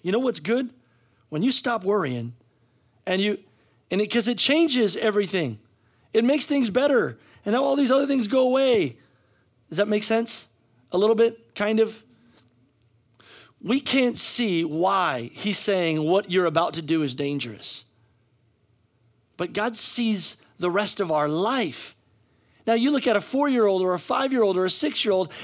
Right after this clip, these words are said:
and they don't understand why it's dangerous to ride their bicycle outside without a parent. Or they don't understand why it's dangerous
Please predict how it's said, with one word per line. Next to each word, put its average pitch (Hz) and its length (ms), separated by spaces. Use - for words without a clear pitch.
and 226 140
they 254 80
don't 285 180
understand 254 520
why 214 260
it's 175 220
dangerous 190 560
to 185 80
ride 175 220
their 165 80
bicycle 147 760
outside 151 480
without 165 220
a 185 40
parent. 254 380
Or 180 80
they 226 120
don't 294 180
understand 269 520
why 220 200
it's 175 200
dangerous 190 760